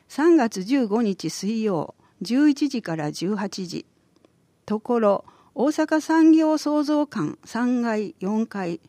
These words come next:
中央区本町一の四の五。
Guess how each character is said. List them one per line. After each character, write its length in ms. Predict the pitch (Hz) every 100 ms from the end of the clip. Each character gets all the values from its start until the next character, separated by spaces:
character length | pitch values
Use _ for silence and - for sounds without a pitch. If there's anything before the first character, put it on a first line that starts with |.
| _ _ _ _
中 180 | - 320
央 260 | 339 330 262
区 280 | - 165 -
本 300 | - 339 247
町 320 | 170 - 156
一 360 | - 196 - 320
の 180 | 214
四 320 | 165 220 233 165
の 160 | 143
五。 260 | 156 139